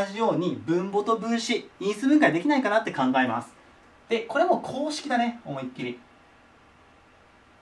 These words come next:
で、まず分母からいこうか。三乗引く三乗です。Xの三乗引く一の三乗だからね。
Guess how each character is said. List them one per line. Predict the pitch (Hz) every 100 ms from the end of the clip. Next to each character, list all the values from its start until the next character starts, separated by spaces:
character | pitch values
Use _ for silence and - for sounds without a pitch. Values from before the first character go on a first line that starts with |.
| - _ _ - _ _ _ _ -
で、 | 120
ま | 143
ず | 160 147
分 | 110 139
母 | 151
か | 175
ら | 180
い |
こ | 196
う |
か。 | 170 -
三 | - 170 196 208
乗 | 180 196 190
引 | 180 -
く | 175
三 | - 160
乗 | 156 143
で | 120
す。 | - - - -
X | 160 160 - 135 123
の | 113
三 | 170 175 190
乗 | 202 196 -
引 | - 240
く | -
一 | - 208
の | 135
三 | - 135 131
乗 | 147
だ | 151
か |
ら | 104
ね。 | 135